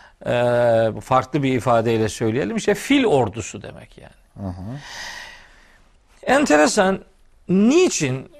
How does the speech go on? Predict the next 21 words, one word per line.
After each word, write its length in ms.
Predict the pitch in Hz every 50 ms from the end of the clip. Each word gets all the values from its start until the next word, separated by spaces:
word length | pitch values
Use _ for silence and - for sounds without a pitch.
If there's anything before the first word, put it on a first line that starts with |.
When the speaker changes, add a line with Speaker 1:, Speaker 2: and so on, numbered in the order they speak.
| - -
Speaker 1:
fil 380 | - - - 190 190 147 139
ordusu 520 | - 135 135 127 120 131 120 - - 131 120
deniyor 400 | 120 113 113 110 107 104 95 107
buna? 320 | 139 170 196 233 254 247 - _ _ _ -
Bunun 260 | - 220 214 202 185
sebebi 580 | 160 - 202 175 175 196 202 220 240 220 233 - - -
muhtemelen 640 | 165 202 208 156 - 175 156 147 147 180 220 233 226
şudur 340 | - - 202 139 117 107 95
yani. 340 | 101 95 92 92 92 -
Ordunun 720 | - - - - - 185 175 156 135 143 139 135 131 131
başında 380 | 156 156 - - 165 185 190 185
fil 240 | - - 202 185 131
olduğu 360 | 107 110 98 87 - 101 90
için. 240 | 87 - - - - _ -
Speaker 2:
Hmm. 100 | 107 104 104 101 98 98 98 95 92 92 95 - _ - - - - - - -
Speaker 1:
Hatta 440 | - 208 208 - 151 139 135 160 180
belki 320 | 226 247 233 185 - 170
o 180 | 156 214 233 196
günün 280 | 233 202 160 147 135
teknolojisinin 1120 | - - 196 202 202 - 202 196 180 165 147 127 123 127 113 - 135 120 113 120 - 208 - _ _ _ _ _ _ _ _ _ _ _ _ _ _ _ _ _ - - - - _ -
zirvesi 800 | 120 123 147 185 180 170 175 185 170 - - 196 180 131 107